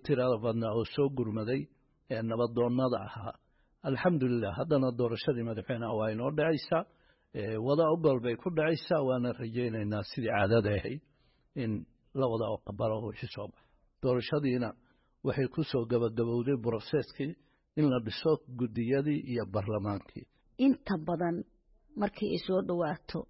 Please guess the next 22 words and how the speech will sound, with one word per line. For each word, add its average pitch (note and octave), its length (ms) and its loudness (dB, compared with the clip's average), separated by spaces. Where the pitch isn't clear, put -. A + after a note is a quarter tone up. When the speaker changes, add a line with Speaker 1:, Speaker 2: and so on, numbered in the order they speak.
Speaker 2:
doorashada F#3 460 2
Puntland E3 480 -4
ee F3 80 0
loo F#3 160 4
asteeyay E3+ 420 -4
siddeedda F3+ 400 -2
January, - 480 -6
waxaa G3+ 280 0
bilowda F#3+ 420 0
muran A3 240 2
u A3 120 -4
dhexeeya G3+ 480 0
madaxweynaha G3 800 0
xilligaa F#3+ 560 0
talada F#3 280 0
haya - 340 -10
oo G#3+ 220 2
uu G#3 140 -2
dareynaya G#3+ 500 2
inuu F#3 140 0
soo E3+ 240 -2
noqdo, - 240 -6